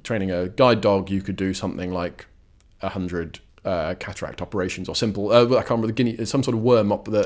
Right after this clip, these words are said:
in the eyes that make, send people blind in sub-Saharan Africa. You can cure so many cases of blindness. And so that, again, so that, so that's the sort of thing you're compare-, really starkly comparing, and it makes people uncomfortable. Like, it feels good to give money to Cancer Research U K,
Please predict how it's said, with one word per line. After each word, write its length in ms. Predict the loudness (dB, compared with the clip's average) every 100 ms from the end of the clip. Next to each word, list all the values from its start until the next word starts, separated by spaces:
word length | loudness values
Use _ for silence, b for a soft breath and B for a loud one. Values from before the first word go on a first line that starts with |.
| 2
in 160 | 0
the 100 | 2
eyes 300 | 4 2 2
that 140 | -2 -2
make, 180 | -4
send 240 | -6 -4 -4
people 180 | -4 0
blind 320 | 4 4 2
in 60 |
sub-Saharan 380 | -2 -4 -2 0
Africa. 240 | 0 -2 -6
You 80 |
can 160 | -4 -6 -6 _ -20 -4
cure 360 | 2 2 2 0
so 140 | 2
many 220 | 4 2
cases 300 | 2 -2 -2
of 100 | -2
blindness. 460 | 2 4 2 -2 -6 B B B B -4
And 160 | 0
so 160 | 2 4
that, 160 | 2 0
again, 380 | 0 0 0 -2
so 120 | 0
that, 260 | 2 2 2
so 80 |
that's 280 | 4 4 2
the 60 | -2
sort 180 | -2 -2
of 60 |
thing 140 | -2 -2
you're 100 | -4
compare-, 460 | -4 -4 -2 -4
really 300 | -2 2 2
starkly 540 | 2 4 6 4 0 -6
comparing, 540 | -6 2 4 4 2
and 60 | 0
it 40 |
makes 200 | 0 0
people 260 | -4 -2 -2
uncomfortable. 500 | 0 -2 -4 -12 -6
Like, 240 | -6 -6 B B -16
it 140 | -14
feels 240 | 6 6 8
good 180 | 4 4
to 80 |
give 100 | 0
money 220 | 2 2 0
to 220 | -2 -2
Cancer 260 | -2 -4
Research 300 | -2 0 0
U 80 | 0
K, 260 | 4 4